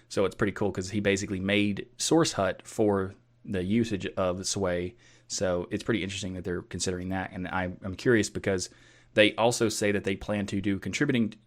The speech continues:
improvements upstream for the new Forge software, whatever they choose, to boost its score on the gnu ethical repository criteria. And they also, uh, are trying to do, like, for example, they want to, you know, just do more work to improve it overall.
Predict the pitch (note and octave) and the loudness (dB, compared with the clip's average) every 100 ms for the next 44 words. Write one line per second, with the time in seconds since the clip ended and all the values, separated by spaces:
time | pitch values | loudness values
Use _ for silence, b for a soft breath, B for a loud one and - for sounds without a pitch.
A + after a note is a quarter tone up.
0 | - G2 - C#3 A#2 G#2 - B2 C3 - | -6 -6 0 2 2 0 0 2 2 0
1 | G#2+ F#2+ F#2+ b b b _ A#2 A2 G#2+ | -4 -6 -8 b b b _ 2 4 2
2 | G2+ - A2+ G#2 - C3 - G2+ F#2+ G2 | 0 0 0 2 2 2 2 0 2 2
3 | F#2+ F2+ F2+ D3+ B2+ G2+ G2+ B B B | 0 -2 -2 2 4 2 -2 B B B
4 | - A2 A2+ A2 - G#2 - - A2+ A2 | -4 2 4 4 0 -2 -2 0 2 2
5 | G#2+ G2+ G2 F#2+ F#2 - G2 G2+ G2 F#2+ | 2 0 -2 -2 -4 -2 0 2 2 0
6 | F#2+ _ _ - A2 A2 G#2+ G2+ F#2 - | -6 _ _ -2 0 0 0 0 -2 2
7 | D#3 D3+ - G2+ F#2 F#2 F#2 F#2 F#2 F#2 | 2 2 0 -2 -2 -4 -2 -6 -6 -12
8 | b b b b b - A#2+ A2 A2 G#2 | b b b b b -6 0 4 4 6
9 | A#2+ A2+ A2+ G#2+ G2+ G2 F#2 F#2 F#2+ - | 4 4 4 4 4 2 0 0 0 2
10 | G#2 F#2+ F#2 F#2+ F#2 F2+ - G2+ F#2 G2+ | 0 0 -2 -2 0 -2 -2 -4 -2 -2
11 | F#2 G2 G2 F#2+ - G2 F#2 F2+ - F2+ | 0 -2 -2 -2 -6 -4 -4 -6 -6 -4
12 | F2+ F#2+ A2 G#2+ G2 F#2+ F#2 F2+ F#2 G2 | -4 -4 -2 2 2 2 2 0 2 2
13 | F#2 - - F#2 F#2 - A2+ G#2 G2 G2 | 2 -4 -6 -4 -4 0 2 2 0 0
14 | G2+ G#2+ A2 G#2 | 0 2 2 0